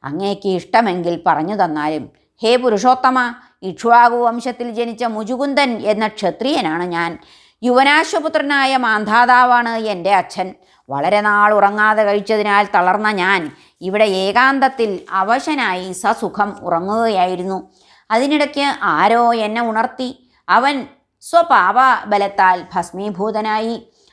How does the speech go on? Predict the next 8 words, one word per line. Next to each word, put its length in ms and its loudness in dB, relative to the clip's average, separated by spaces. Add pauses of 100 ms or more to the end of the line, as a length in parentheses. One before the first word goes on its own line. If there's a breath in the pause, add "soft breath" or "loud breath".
അനന്തരം 540 0
ശത്രുനാശകനും 960 -2
ഐശ്വര്യശാലിയുമായ 1300 0
അങ്ങയെ 560 -4
കാണാൻ 560 -2
ഇടയായി. 580 0 (400 soft breath)
അല്ലയോ 420 0
മഹാത്മൻ, 680 0